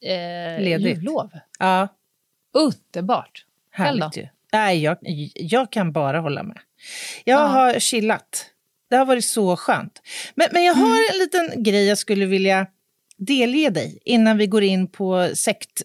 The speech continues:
Speaker 2: eh, temat för dagen.
Speaker 1: Ja.
Speaker 2: Jag var nämligen, jag, jag lovade i ett svagt ögonblick, eh, avkomman att vi skulle mellandagsrea-shoppa.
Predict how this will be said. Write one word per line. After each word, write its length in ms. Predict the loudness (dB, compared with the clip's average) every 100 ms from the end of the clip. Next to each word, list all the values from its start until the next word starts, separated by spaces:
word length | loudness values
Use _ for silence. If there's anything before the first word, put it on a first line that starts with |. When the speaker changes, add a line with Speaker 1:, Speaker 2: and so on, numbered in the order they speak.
| -6
Speaker 2:
eh, 200 | -6 -6
temat 680 | -2 0 0 -4 -12 -14 -14 -10
för 80 | -6
dagen. 180 | -4 -2
Speaker 1:
Ja. 200 | -2 -4 _ _ _ _ -18 -16 -16 -18 -20 -20
Speaker 2:
Jag 360 | -10 2 2 4
var 200 | 2 4
nämligen, 440 | 2 2 0 0
jag, 180 | 0 0 -6
jag 440 | -2 2 2 0
lovade 440 | -2 0 0 -2
i 20 | -4
ett 60 |
svagt 380 | -4 -2 -2 -2
ögonblick, 560 | -2 -2 -4 -6 -8 -10
eh, 360 | -8 -6 -8 -8 -10 -8 0
avkomman 680 | 0 0 -2 0 0 -4 -12 _ _ _ _
att 200 | -8 -2
vi 180 | 0 0
skulle 760 | 0 0 0 2 0 0 -2 0
mellandagsrea-shoppa. 1500 | 0 0 -2 -2 -4 -2 -4 -4 -4 -4 -4 -4 -6 -6 -12